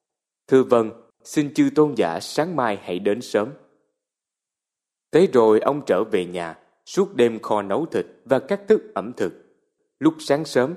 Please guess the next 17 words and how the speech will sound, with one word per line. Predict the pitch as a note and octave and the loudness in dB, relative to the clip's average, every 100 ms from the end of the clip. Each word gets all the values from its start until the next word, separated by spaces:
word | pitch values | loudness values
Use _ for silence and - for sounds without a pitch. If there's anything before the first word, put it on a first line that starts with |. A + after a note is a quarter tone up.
| - | -4
bèn | B2 A#2+ G#2+ | 0 0 0
trải | F#2+ C3 B2+ | -4 -4 -4
giường | G2 F2+ | -6 -4
nệm, | F2+ E2+ E2 _ - | -6 -6 -10 _ -4
lọc | A2+ G2 C3 | -2 -2 -2
nước | F3+ - | -4 -2
sạch, | - F2 - _ _ | -4 -4 -8 _ _
rồi | C3 B2 | 2 4
đến | D3+ G3+ | 2 2
bạch | G#2+ - G2+ | -4 -4 -4
với | A#2+ C3 | -4 -2
chúng | D3+ F#3 | -4 -2
tăng: | A#2 G2+ - _ _ _ _ _ _ | -4 -4 -12 _ _ _ _ _ _
"Đã | G#2 F2 | -4 -4
đến | A#2 B2 F3+ | 0 0 0
giờ." | G#2+ F#2 E2 - _ _ _ _ _ _ _ _ _ _ _ _ _ | -4 -4 -4 -12 _ _ _ _ _ _ _ _ _ _ _ _ _
Chư | F3 | -2